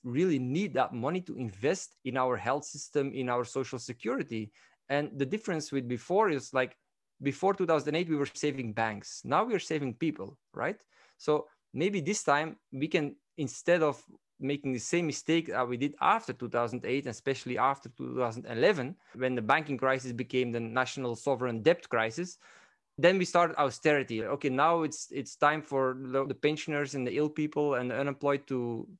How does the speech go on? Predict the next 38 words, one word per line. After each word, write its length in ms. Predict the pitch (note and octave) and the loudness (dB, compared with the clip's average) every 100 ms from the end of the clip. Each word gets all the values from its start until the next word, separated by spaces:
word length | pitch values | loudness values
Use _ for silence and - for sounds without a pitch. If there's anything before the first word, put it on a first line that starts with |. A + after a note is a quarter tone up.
| - | -2
have 240 | C#3 C3+ | 0 4
less 180 | C#3 C3 | 2 2
money 280 | C#3+ D#3+ A2+ | 2 2 0
so 100 | - | 0
that 160 | B2 A#2+ | 0 0
we 100 | B2 | -2
can 200 | B2+ A2+ | -2 2
pay 160 | C3+ | 2
off 160 | C#3 B2 | 2 0
the 80 | A2+ | 2
debt. 240 | C#3+ C3+ - | 2 2 -4
And, 100 | B2 | -6
and 120 | A2 A#2+ | -4 -4
the 60 | |
poor 220 | A#2+ D3 | 0 0
people 340 | D3 D3 C#3+ B2 | 2 0 0 0
were 180 | C3 A#2 | 0 0
hit 280 | C3+ C#3 | -2 -4
twice, 340 | - D#3 A2 G2 | 0 2 2 -4
basically. 580 | G#2 G#2+ - A2+ G#2+ - _ _ _ - | -6 -6 -8 -10 -10 -12 _ _ _ 2
First 280 | D3 D3 - | 2 2 2
time 240 | C#3 C3+ | 2 2
when 300 | B2+ A#2+ A2+ | 0 -2 -2
they 100 | A#2+ | -2
didn't 280 | B2+ D#3 D3 | 0 0 2
get 140 | E3+ | 2
the 100 | E3+ | 2
money 220 | D#3 E3 | 0 0
from 280 | E3+ D3+ C#3+ | 0 0 0
the 80 | C3 | 2
bailouts, 680 | A2+ D#3 D#3+ F#3+ - - - _ _ B2 | 2 4 2 0 -4 -14 -18 _ _ -6
and 100 | B2+ | -2
the 40 | |
second 320 | - D3 C#3+ | 0 0 2
time 200 | D3 D3 | 2 2
when 140 | C3 C3 | 0 4
they 100 | D3 | 4
had 160 | D3+ | 2